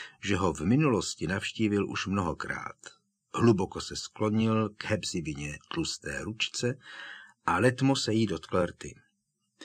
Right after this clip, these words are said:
„Přinesl jsem vám květiny,“ oznámil tiše a z čista jasna odněkud vykouzlil kytici růží. „To jste neměl, vy zlobivý chlapče,“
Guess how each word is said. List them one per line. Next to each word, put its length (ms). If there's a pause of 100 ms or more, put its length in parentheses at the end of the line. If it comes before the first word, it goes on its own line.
(1040)
„Přinesl 540
jsem 260
vám 200
květiny,“ 680 (420)
oznámil 500
tiše 440
a 160
z 140
čista 340
jasna 480
odněkud 580
vykouzlil 800
kytici 440
růží. 440 (520)
„To 100
jste 300
neměl, 600
vy 120
zlobivý 500
chlapče,“ 680